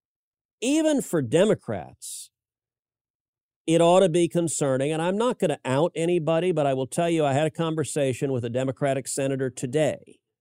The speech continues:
um, who saw the questioning in judiciary. And he said, "You know, I gotta tell you, I'd, I'd never heard of this guy, Ray Epps, before that hearing.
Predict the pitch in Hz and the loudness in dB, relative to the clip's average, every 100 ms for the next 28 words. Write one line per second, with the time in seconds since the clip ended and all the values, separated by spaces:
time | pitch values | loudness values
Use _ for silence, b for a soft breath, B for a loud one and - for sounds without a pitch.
0 | _ _ _ _ _ _ _ 113 117 117 | _ _ _ _ _ _ _ -4 -2 0
1 | 120 120 123 - - 131 120 - 156 156 | 0 -2 -4 -8 -2 -2 0 2 6 8
2 | 160 151 147 147 139 - 156 131 - 143 | 8 6 2 0 -8 0 2 2 0 -2
3 | 131 123 113 117 110 - 104 98 110 123 | 0 0 0 -2 -2 -4 -6 -4 -6 -10
4 | _ _ _ _ _ _ _ _ - 131 | _ _ _ _ _ _ _ _ -4 0
5 | 135 175 - 185 180 196 170 294 151 - | 4 4 2 -2 0 0 0 -2 -4 -2
6 | 185 165 147 202 - 190 262 208 135 175 | 0 2 0 -4 -4 -6 -4 -2 0 0
7 | 240 123 113 - 117 113 117 110 113 107 | 0 -2 -6 -4 -4 -2 -2 -2 -2 -4
8 | - 110 - 117 107 104 117 214 165 101 | -8 -12 -6 -4 -4 -4 -2 -2 -2 -6
9 | 110 | -10